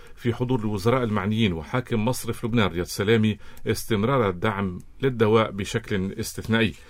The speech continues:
كما أن فواتير الاستيراد القديمة والبالغة قيمتها خمسمائة وخمسون مليون دولار لم تجد بعد طريقها إلى الصرف، حيث تعمل اللجنة المشتركة بين مصرف لبنان ووزارة الصحة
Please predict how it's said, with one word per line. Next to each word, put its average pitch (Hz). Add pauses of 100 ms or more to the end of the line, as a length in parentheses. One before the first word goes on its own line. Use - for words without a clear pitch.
(340)
كما 131
أن 113
فواتير 104
الاستيراد 98
القديمة 110
والبالغة 92
قيمتها 104
خمسمائة 107 (720)
وخمسون 98
مليون 92
دولار 117 (260)
لم 107
تجد 104
بعد 101
طريقها 104
إلى 98
الصرف، 131 (260)
حيث 110 (120)
تعمل 127
اللجنة 101
المشتركة 95
بين 92
مصرف 107
لبنان 90
ووزارة 87
الصحة 113